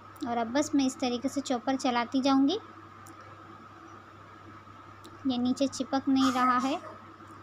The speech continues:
तो अब बस इसी तरीके से इसे घुमाते जाए, और बस कुछ ही देर में हमारी प्याज एकदम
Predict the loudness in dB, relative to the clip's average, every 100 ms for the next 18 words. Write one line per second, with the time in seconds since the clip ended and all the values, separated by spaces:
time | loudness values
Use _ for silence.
0 | -18 -18 -18 -18 -12 -6 -2 0 -2 -2
1 | -2 0 2 2 2 2 4 2 4 0
2 | 0 -14 -18 -18 -14 -8 0 2 2 2
3 | 2 4 2 0 -8 -8 -4 -4 -6 -10
4 | -14 -20 -20 -20 -20 -2 0 2 0 0
5 | 0 2 4 4 4 2 -2 0 0 0
6 | 0 0